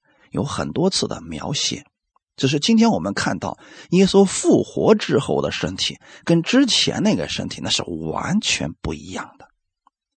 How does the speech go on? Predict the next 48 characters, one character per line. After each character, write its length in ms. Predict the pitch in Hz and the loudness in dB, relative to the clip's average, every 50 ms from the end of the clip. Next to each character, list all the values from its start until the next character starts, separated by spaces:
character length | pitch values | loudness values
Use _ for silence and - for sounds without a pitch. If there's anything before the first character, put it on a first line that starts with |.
| _ _ _ _ | _ _ _ _
复 300 | - - - 294 277 175 | -8 0 4 6 6 6
活 280 | 101 92 98 107 131 151 | 6 6 6 6 6 6
之 180 | - 151 147 | 6 4 4
后 220 | 127 - - 107 92 | 4 2 0 -2 -2
的 100 | - 85 | -2 -4
身 240 | - - 107 104 104 | -2 -2 -2 -2 -4
体 220 | - - - - - - - - | -4 -6 -6 -8 -8 -14 -10 -4
是 140 | - 123 104 | 0 2 2
荣 460 | 87 80 - 82 80 104 170 185 190 | 2 0 0 0 0 2 2 2 2
耀 240 | 185 185 127 87 - | 2 2 2 2 -2
的 120 | - - | -4 -4
身 260 | - - - - - | -4 -6 -6 -6 -6
体， 220 | - - - - - _ _ _ _ _ _ _ _ - - - - - - | -4 -4 -6 -6 -8 _ _ _ _ _ _ _ _ -20 -20 -20 -20 -12 -4
是 140 | - - 202 | 0 2 4
哪 320 | 180 139 120 113 101 95 | 4 4 4 2 -2 -4
一 180 | 104 104 135 202 | -2 -2 0 2
个 140 | 226 220 | 4 2
地 380 | - - - - 247 202 156 147 | 2 2 0 0 2 2 2 0
方 280 | - - 156 143 123 - | 2 0 0 0 0 -2
都 200 | - 160 151 - | -2 -2 -2 -2
充 440 | - - - - 190 185 165 151 | 0 -2 -2 0 0 0 0 0
满 240 | 127 107 - - - | 0 -2 -4 -6 -10
着 120 | - 90 82 | -10 -8 -8
荣 320 | 80 80 69 71 - - | -8 -8 -10 -10 -8 -6
耀。 240 | - - - - _ _ _ _ _ _ _ _ _ _ _ _ | -6 -6 -6 -8 _ _ _ _ _ _ _ _ _ _ _ _
那 120 | _ 185 | _ -4
过 240 | 185 - 262 - 180 | 0 4 6 8 8
去 140 | 160 - - | 8 6 6
我 160 | 277 139 101 | 6 6 4
们 160 | 98 120 160 | 4 4 4
肉 240 | 202 254 214 110 - | 4 4 4 4 2
体 140 | - - 64 | 0 -2 -6
的 100 | 71 85 | -6 -6
身 180 | - 104 101 98 | -6 -6 -6 -6
体 180 | - - - | -8 -8 -10
呢？ 180 | - - - - _ _ _ _ _ _ _ _ _ _ _ _ _ _ _ _ _ _ _ _ _ _ _ _ _ _ _ | -12 -12 -16 -18 _ _ _ _ _ _ _ _ _ _ _ _ _ _ _ _ _ _ _ _ _ _ _ _ _ _ _
你 140 | - 226 262 | 2 2 2
怎 340 | 254 - - - 131 123 147 | 2 2 2 2 4 4 4
么 160 | 180 226 233 | 4 2 2
打 340 | 202 - - 143 - - 135 | 2 0 0 -2 0 -4 2
扮， 520 | 135 185 175 160 143 135 131 127 - - - | 4 6 6 8 6 6 4 4 0 -2 0
它 140 | - 175 170 | 2 2 2
总 400 | - - - 139 151 214 254 247 | 2 2 4 4 6 6 4 4
有 180 | 135 98 95 | 4 2 0
缺 400 | 95 - - - - - 165 151 | -4 -4 -6 -4 0 0 0 2
点 240 | - 78 - - - | 0 -2 -6 -10 -12
出 180 | - - - - | -14 -12 -10 -8
现， 200 | - - - | -8 -8 -10